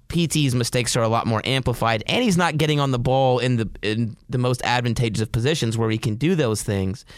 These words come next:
that he wants to do. So, I, I mean, to me, I think it's twofold. I thought, first of all, I, I, I thought P T did play well. I thought he, if there was anyone that was gonna take over and impact the match, it was him. Uh, but also, I think you, you,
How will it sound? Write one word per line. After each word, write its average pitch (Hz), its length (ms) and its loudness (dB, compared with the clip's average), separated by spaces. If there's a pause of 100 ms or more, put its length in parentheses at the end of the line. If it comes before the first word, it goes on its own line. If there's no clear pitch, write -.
(160)
that 110 120 0
he 113 60 2
wants 113 260 -2
to 110 60 -2
do. 120 220 2
So, 117 280 -2
I, - 100 -2 (240)
I 190 80 2
mean, 202 140 0
to 180 120 0
me, 226 240 4
I 202 80 2
think 185 140 0
it's 143 120 -4
twofold. 143 440 0
I 131 80 2
thought, - 180 -8 (220)
first 262 240 0
of 165 80 2
all, 151 80 4
I, 139 240 2
I, 131 140 2 (100)
I - 20 0
thought 131 240 -2
P 139 140 2
T 123 140 0
did 123 260 -2
play 104 180 2
well. 98 200 2
I 101 120 0
thought 107 240 -2
he, 120 340 0 (240)
if 120 120 -4
there 139 100 -2
was 120 140 0
anyone 127 360 0
that 113 140 0
was 117 120 0
gonna 107 340 0
take 120 320 -2
over 110 160 0
and 110 60 0
impact 107 360 -2
the 98 60 -2
match, 101 400 -2
it - 80 -6
was 90 120 -8
him. 120 380 -2 (480)
Uh, 107 260 0
but 139 160 0
also, 165 340 2
I 147 80 2
think 135 340 -4
you, 135 180 -4
you, 127 180 -8